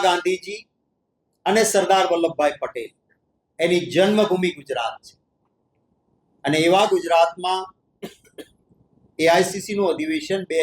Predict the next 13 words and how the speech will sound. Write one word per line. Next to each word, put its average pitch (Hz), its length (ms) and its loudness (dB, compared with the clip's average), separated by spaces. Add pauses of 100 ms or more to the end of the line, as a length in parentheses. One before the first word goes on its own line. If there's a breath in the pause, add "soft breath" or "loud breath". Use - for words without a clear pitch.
હજાર 165 180 4 (100)
પચીસમાં 208 720 -2
થાય 139 240 -4
છે. - 80 -20 (880)
આજથી 160 680 0 (840)
સો - 300 2 (160)
વર્ષ 196 260 2 (120)
પહેલા 156 360 -2 (1800)
દેશની 196 600 2 (300)
આઝાદીની 202 800 0 (220)
લડાઈ 185 400 2
માટે 147 260 -4 (2000)
કોંગ્રેસની 196 760 2